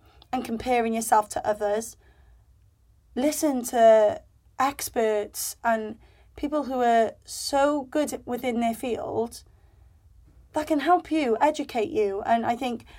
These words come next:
when I'm listening to stuff like that, it does really put my mind at ease and make me feel normal. And I think that's the most important thing as well. Like,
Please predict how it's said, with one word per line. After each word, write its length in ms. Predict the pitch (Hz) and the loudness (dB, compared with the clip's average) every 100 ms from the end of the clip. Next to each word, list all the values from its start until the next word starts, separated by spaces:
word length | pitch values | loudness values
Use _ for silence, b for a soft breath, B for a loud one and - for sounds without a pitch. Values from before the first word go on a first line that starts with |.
| b | b
when 200 | - 254 | -2 4
I'm 180 | 262 262 | 4 4
listening 300 | 254 254 247 | 2 -2 -6
to 60 | - | -2
stuff 200 | 247 240 | 0 2
like 160 | 233 | 2
that, 200 | 233 233 | 2 2
it 80 | 233 | 0
does 220 | 226 226 | -4 -4
really 180 | 220 220 | -4 -6
put 180 | 214 226 | -6 -6
my 100 | 220 | -4
mind 260 | 214 208 208 | -6 -6 -8
at 60 | |
ease 320 | - 233 277 - | -6 -6 -6 -8
and 100 | 226 | -6
make 160 | 247 - | -6 -8
me 60 | |
feel 240 | 247 - 196 | -12 -12 -14
normal. 580 | 185 196 208 - - 220 b b b | -14 -14 -12 -12 -12 -16 b b b
And 80 | 247 | -6
I 40 | |
think 140 | 311 330 | -2 -2
that's 160 | 277 | -2
the 80 | - | -6
most 260 | 208 208 214 | -8 -8 -6
important 420 | 220 220 214 214 | -4 -4 -6 -8
thing 160 | 214 | -10
as 160 | 208 214 | -10 0
well. 160 | 226 208 | 2 2
Like, 260 | 208 202 | 0 -4